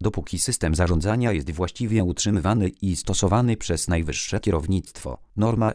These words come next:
i zastosowany w niej model podejścia procesowego zachęca do wykorzystywania sprzężeń zwrotnych, które zapewniają pewne formy monitorowania,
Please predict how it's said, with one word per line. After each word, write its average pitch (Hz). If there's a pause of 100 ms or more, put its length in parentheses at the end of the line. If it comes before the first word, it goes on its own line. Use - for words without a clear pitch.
i 92
zastosowany 104
w 73
niej 90
model 82
podejścia 104
procesowego 80
zachęca 82
do 90
wykorzystywania 87 (140)
sprzężeń 110
zwrotnych, 76 (120)
które 101
zapewniają 92
pewne 101
formy 107
monitorowania, 85